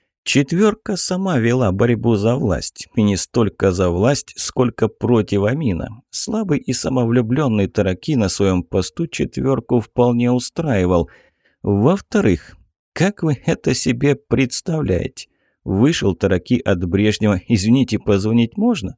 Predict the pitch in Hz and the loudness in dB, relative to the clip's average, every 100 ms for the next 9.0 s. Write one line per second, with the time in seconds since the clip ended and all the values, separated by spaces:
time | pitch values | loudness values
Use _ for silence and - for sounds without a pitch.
0 | - 269 262 240 185 170 175 233 139 151 | -8 -2 0 -2 -4 -4 -2 -2 -2 -2
1 | 147 123 - - _ 123 131 123 190 156 | 0 -2 -8 -20 _ 2 4 4 2 2
2 | 107 110 104 - 110 123 127 - - 156 | 0 0 0 0 0 2 0 -2 -4 -2
3 | 156 143 135 147 202 156 139 185 - _ | 0 2 4 4 2 2 2 2 -2 _
4 | _ - 170 185 98 92 92 87 - 156 | _ -2 0 0 -2 0 0 0 -2 -6
5 | 151 _ - 214 262 247 202 190 175 175 | -6 _ -2 2 4 2 0 -2 -2 -2
6 | 165 - 147 147 151 143 - 160 127 123 | -2 -2 -2 2 2 2 0 0 4 2
7 | 120 123 110 113 120 110 - 120 - _ | 2 2 2 2 0 0 2 2 0 _
8 | _ - 175 196 - - - 104 78 | _ 0 0 0 -4 -6 0 0 0